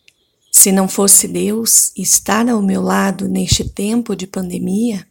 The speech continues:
eu teria perdido a esperança na vida. Mas eu orava e conseguia dormir,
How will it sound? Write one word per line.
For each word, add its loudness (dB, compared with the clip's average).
eu -2
teria 0
perdido -4
a -2
esperança 0
na -2
vida. -10
Mas 4
eu 4
orava -2
e -10
conseguia 2
dormir, 0